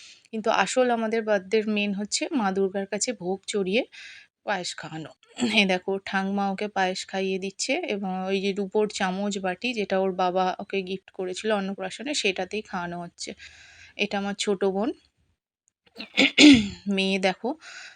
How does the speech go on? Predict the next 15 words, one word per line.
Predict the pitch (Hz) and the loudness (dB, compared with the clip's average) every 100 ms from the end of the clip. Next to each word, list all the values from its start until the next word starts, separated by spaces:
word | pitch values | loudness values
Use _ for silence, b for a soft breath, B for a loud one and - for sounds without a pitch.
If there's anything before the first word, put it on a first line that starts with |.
| B | B
কত | 214 202 247 | -4 0 -2
ছোট | - 233 233 | 2 2 2
ছিল | 233 233 240 | 0 2 0
তখন, | 233 220 233 330 - B B B B 190 | 0 -2 -2 -4 -4 B B B B -6
উম, | 196 196 196 202 | -4 0 0 0
চুলগুলো | - 240 254 254 269 | 0 2 2 4 4
ছোট | 269 240 226 | 4 2 0
ছোট। | 233 226 | -2 2
এই | 220 | 2
দেখো | 208 190 196 | 4 2 2
ওর | 196 | 2
বাবা, | 190 180 196 208 220 B B B B - | 4 2 4 2 0 B B B B -6
আহ, | 220 208 | -4 -4
খাওয়াচ্ছে, | 202 220 214 208 214 | -2 4 4 4 -2
সব | - | -2